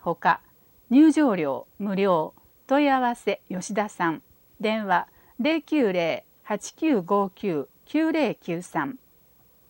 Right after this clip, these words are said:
無料親子現場見学会参加者を募集します。時、八月八日水曜日。ところ、宮ヶ瀬ダム、神奈川県立愛川公園。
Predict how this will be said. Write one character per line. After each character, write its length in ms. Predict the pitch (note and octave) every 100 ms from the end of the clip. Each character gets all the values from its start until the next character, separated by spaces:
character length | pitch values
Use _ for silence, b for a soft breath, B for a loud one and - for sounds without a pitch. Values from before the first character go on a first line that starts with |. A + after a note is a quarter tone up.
| _ _ _ b b b b b b b
無 180 | G#3+ B3
料 360 | C#4+ D4+ D4 -
親 240 | D#4 C#4
子 160 | - F3
現 260 | E3+ C4
場 140 | C4+ C4
見 260 | B3+ B3+
学 260 | A#3 A#3 -
会 240 | E3+ D3+
参 240 | - A#3+ C#4+
加 120 | D4
者 240 | - F#3+
を 60 | D#3+
募 120 | E3
集 240 | - F3+
し 160 | E3+ F3+
ま 160 | E3 E3+
す。 160 | - _ _ _ _ _ _
時、 380 | G#3 G3 G#3+ - b b b
八 260 | A#3 C#4
月 300 | D4 D4 -
八 240 | A3+ A#3+ A#3
日 260 | - G3 -
水 300 | - A#3 A3+
曜 200 | F#3 D3
日。 180 | C3+ - _ _ _
と 120 | G#3
こ 160 | - A#3
ろ、 200 | G3+ - b b b
宮 280 | G3 B3+ D4
ヶ 120 | C#4+
瀬 180 | - A#3+
ダ 120 | G#3+
ム、 140 | D#3+ - _ b b b -
神 180 | A3
奈 100 | C4+
川 260 | C#4+ G#3+ F#3
県 260 | - G#3+ G#3+
立 260 | G#3 -
愛 160 | F#3+ B3
川 300 | - C4+ B3+
公 280 | - G#3 D3+
園。 240 | A2+ -